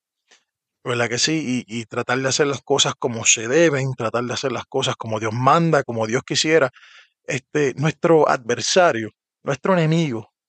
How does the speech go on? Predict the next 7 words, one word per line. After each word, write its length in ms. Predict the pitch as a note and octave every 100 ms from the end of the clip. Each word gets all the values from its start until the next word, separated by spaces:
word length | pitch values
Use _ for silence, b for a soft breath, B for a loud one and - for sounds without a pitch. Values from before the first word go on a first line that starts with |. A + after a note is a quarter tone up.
| _
Satán, 600 | - - - C#3 C#3+ B2 _ _ _ _ _ _
Satanás, 720 | - A#2 A#2+ D3 C3+ - - _ _ -
no 680 | D#3 D#3 D#3+ E3 D#3+ D#3 -
nos 180 | D3+ D3
va 120 | C3
a 40 |
atacar. 300 | C#3+ E3+ G3+